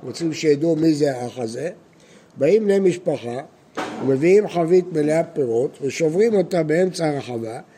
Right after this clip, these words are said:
ואומרים, "אחינו, שמעו אחינו, פלוני נשא אישה שאינה הוגנת לו, ומתיירים אנו, שמא יתערב זרעו וזרענו. בואו, קחו לכם דוגמה לדורות,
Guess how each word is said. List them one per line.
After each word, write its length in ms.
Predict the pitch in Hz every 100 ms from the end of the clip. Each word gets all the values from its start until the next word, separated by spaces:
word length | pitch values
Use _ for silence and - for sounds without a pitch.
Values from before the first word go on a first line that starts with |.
| - _ 123
ואומרים, 500 | 143 185 240 196 107 - - - 120
"אחינו, 500 | - 180 226 202 131 - - _ _ - - _ _
שמעו 440 | - 139 185 226
אחינו, 360 | 175 156 202 190 127
פלוני 480 | 139 185 220 202 165
נשא 200 | 147 202
אישה 400 | 190 147 156 156
שאינה 340 | 147 185 233
הוגנת 480 | 254 233 262 254 214
לו, 200 | 165 -
ומתיירים 580 | 131 147 165 160 208 190
אנו, 320 | 147 131 135 - - - -
שמא 380 | - 180 214 208
יתערב 720 | 185 175 175 156 139 123 131 131
זרעו 420 | 120 151 147 175
וזרענו. 680 | 180 175 196 226 302 262 175 - 127
בואו, 380 | 165 254 233 190
קחו 280 | 170 196 233
לכם 440 | 220 202 254 247
דוגמה 460 | 202 180 170 196 208
לדורות, 600 | 175 151 143 160 262 262